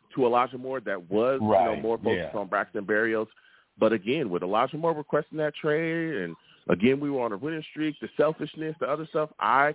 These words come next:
Speaker 1: could see, you know, why, you know, Joe Douglas decided to move on. But I want you to also give me your thoughts on us signing Mecole Hardman. This is a guy that I
Speaker 2: Good.
Speaker 1: believe really brings something to the New York
Speaker 2: Yeah.
Speaker 1: Jets offense.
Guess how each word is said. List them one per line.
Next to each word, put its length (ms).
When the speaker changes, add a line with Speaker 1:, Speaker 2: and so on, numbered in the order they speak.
Speaker 1:
could 120
see, 500
you 120
know, 200
why, 560
you 100
know, 100
Joe 160
Douglas 340
decided 400
to 40
move 260
on. 220
But 140
I 40
want 280
you 80
to 80
also 260
give 200
me 80
your 160
thoughts 320
on 180
us 220
signing 360
Mecole 480
Hardman. 540
This 180
is 80
a 80
guy 240
that 180
I 120
Speaker 2:
Good. 160
Speaker 1:
believe 180
really 300
brings 340
something 300
to 120
the 80
New 120
York 200
Speaker 2:
Yeah. 200
Speaker 1:
Jets 160
offense. 480